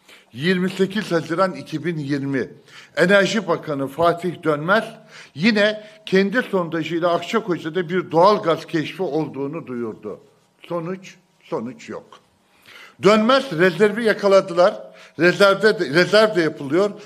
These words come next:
Batı Karadeniz tarafında böyle bir keşfimiz ve üretimimiz var." diye açıklama yaptı.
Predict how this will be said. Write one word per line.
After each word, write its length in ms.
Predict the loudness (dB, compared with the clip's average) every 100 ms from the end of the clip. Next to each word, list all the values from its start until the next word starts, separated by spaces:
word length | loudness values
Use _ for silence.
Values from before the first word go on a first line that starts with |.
| -20 _
Batı 440 | 0 0 0 -6
Karadeniz 680 | 0 2 2 2 -2 -4 -8
tarafında 720 | -2 0 0 -2 0 2 2 0 -16 _
böyle 380 | 4 4 4 -2
bir 180 | -4 -4
keşfimiz 680 | -4 -4 -6 -8 -6 -8 -10 -20 _
ve 180 | 2 2
üretimimiz 720 | 2 0 0 -4 -4 -6 -2
var." 260 | 2 2 0
diye 380 | 2 2 0 -10 -4
açıklama 560 | -4 -4 -6 -4 -2
yaptı. 400 | -4 -6 -12 -18